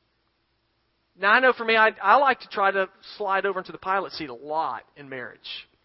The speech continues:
And my in-laws are here, which is like, this is horrible. So I can't be as honest as I was gonna be, 'cause I gotta, I gotta, I gotta look pretty good. But, you know, whenever we first got married, I, I've really thought that marriage,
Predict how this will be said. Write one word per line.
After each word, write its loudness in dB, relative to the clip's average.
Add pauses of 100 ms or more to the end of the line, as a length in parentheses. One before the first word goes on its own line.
(720)
And -10
my 0
in-laws 0
are -8
here, -8
which -14
is -12
like, -8 (160)
this -16
is -14
horrible. -8
So -4
I -4
can't -6
be -4
as -4
honest -4
as -10
I -4
was -8
gonna -8
be, -16 (300)
'cause -10
I 2
gotta, 2
I 2
gotta, 2 (400)
I 2
gotta 8
look 4
pretty 4
good. 4 (580)
But, 4
you 6
know, 6
whenever 4
we -2 (200)
first 6
got 4
married, 2 (680)
I, -12 (120)
I've -2
really -4
thought 2 (260)
that -2
marriage, -2